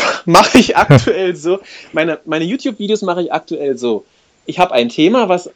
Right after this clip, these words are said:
was mir auf dem Herzen liegt oder was, äh, was Klienten von mir auf dem Herzen liegt. Das ist ja inzwischen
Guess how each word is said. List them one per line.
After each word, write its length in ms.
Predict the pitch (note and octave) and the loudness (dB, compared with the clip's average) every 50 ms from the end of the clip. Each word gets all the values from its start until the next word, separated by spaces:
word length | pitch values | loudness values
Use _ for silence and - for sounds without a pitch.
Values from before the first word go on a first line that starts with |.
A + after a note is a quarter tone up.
| _ - | _ -10
was 240 | C#3 C#3+ D3+ D3 | -6 -6 -6 -4
mir 580 | D3 D3+ E3+ G3+ B3 A#3 A3+ G#3 E3+ C3 A2+ B2+ | -4 -4 -2 0 0 0 0 -2 -2 -4 -4 -6
auf 100 | D3+ - | -6 -6
dem 100 | D#3+ B2+ | -6 -4
Herzen 360 | C3 C#3 E3+ - - - G#3 | -2 -2 -2 -2 -4 -4 -2
liegt 160 | F#3+ G3+ G3 | -2 -2 -2
oder 180 | D#3 D3 C#3 C3 | 2 2 2 4
was, 220 | C#3 C#3+ - - | 2 0 0 -6
äh, 120 | - - - - - - A2 A#2 A#2 - | -12 -12 -12 -12 -14 -14 -16 -20 -10 -10
was 200 | C#3 C3+ - - | -10 -10 -8 -8
Klienten 460 | - C#3+ C3+ C#3 F3 F#3+ - A3 F#3 | -2 2 2 2 2 0 -4 -6 -2
von 140 | F#3+ F3+ F3 | 0 2 4
mir 160 | F3 F3 E3 | 4 2 2
auf 120 | E3+ - | -2 -4
dem 120 | E3+ D#3+ D3+ | -6 -4 0
Herzen 380 | D3+ D3+ - - - - E3+ | 2 2 2 2 0 -4 -4
liegt. 260 | D3+ D#3 D#3+ D#3+ - | -2 -4 -6 -6 -8
Das 160 | D3 C3+ - - | -12 -16 -16 -18
ist 440 | - - - - - - - - | -18 -18 -18 -14 -8 -8 -4 2
ja 100 | - D3+ C3+ | 4 4 4
inzwischen 460 | C3 C3+ - D3 C3+ - C3 B2 | 4 2 0 0 2 2 -2 -2